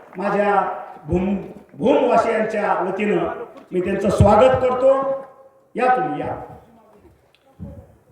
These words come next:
आणि येत्या सात तारखेला आपल्याला घड्याळाच्या पुढचं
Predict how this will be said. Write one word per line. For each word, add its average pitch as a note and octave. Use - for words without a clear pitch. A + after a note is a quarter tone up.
आणि A3+
येत्या A3
सात A#3
तारखेला A#3+
आपल्याला A3+
घड्याळाच्या A3
पुढचं A3